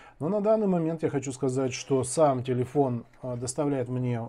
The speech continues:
достаточно удовольствия много, однако есть у него и некоторые дефекты.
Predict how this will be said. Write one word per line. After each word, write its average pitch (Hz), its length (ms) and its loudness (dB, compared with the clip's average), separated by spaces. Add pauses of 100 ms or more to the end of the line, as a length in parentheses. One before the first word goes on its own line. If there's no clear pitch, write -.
достаточно 123 760 -6
удовольствия 196 560 -2
много, 190 420 2
однако 139 380 -2
есть 135 300 -2
у 127 60 -4
него 123 320 -2
и 120 320 -4 (400)
некоторые 139 680 0
дефекты. 139 760 -4